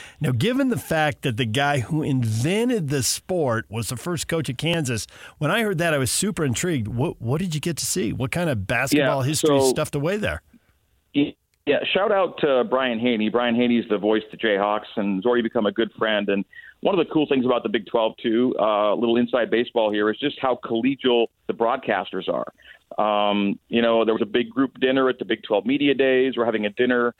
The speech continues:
Speaker 2: all, all, all the play-by-play guys and, and the color guys at the conference tournament coming up here. It's a really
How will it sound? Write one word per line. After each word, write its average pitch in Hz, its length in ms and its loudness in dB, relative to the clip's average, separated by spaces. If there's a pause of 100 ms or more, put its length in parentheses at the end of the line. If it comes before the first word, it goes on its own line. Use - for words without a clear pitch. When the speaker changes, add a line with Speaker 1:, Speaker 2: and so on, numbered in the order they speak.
(120)
Speaker 2:
all, 113 260 2
all, 117 240 2
all 123 160 2
the 120 60 -4
play-by-play 123 560 0
guys 117 400 0 (260)
and, 110 240 0
and 104 100 -2
the 107 40 -2
color 123 260 2
guys 113 320 2
at 110 140 -12
the 101 80 -4
conference 120 360 -2
tournament 135 400 -2
coming 123 280 2
up 123 160 0
here. 131 160 4
It's 131 120 -4
a 131 40 0
really 139 500 2